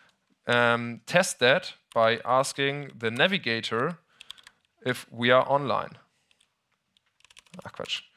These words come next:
Online, like this. So if the, the navigator says we are not online, we want to respond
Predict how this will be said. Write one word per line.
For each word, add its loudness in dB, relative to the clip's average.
Online, 2
like -14
this. -14
So -10
if -10
the, 0
the 4
navigator 2
says 2
we -4
are -2
not 2
online, 0
we -4
want 0
to -2
respond -2